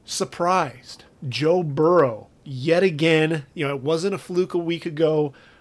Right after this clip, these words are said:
Thirty-one to thirty-nine, four hundred seventy-one yards, four touchdowns and an interception in a forty-five thirty-eight win over Texas. But Sam Ehlinger puts his name on the map. I'll tell you what, he did have a lot of throws that he left out there on the field. He was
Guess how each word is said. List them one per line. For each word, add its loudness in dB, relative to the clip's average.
Thirty-one -2
to 0
thirty-nine, -2
four -4
hundred -6
seventy-one -4
yards, -2
four -4
touchdowns -4
and -2
an -2
interception 0
in -4
a -2
forty-five 0
thirty-eight -2
win 0
over 2
Texas. -4
But -6
Sam -4
Ehlinger -6
puts -4
his -8
name -4
on -6
the -4
map. -6
I'll -6
tell 0
you 2
what, 0
he -8
did 2
have -2
a -6
lot -2
of -8
throws 0
that -10
he -6
left -2
out 0
there 2
on 2
the -2
field. -2
He -2
was 0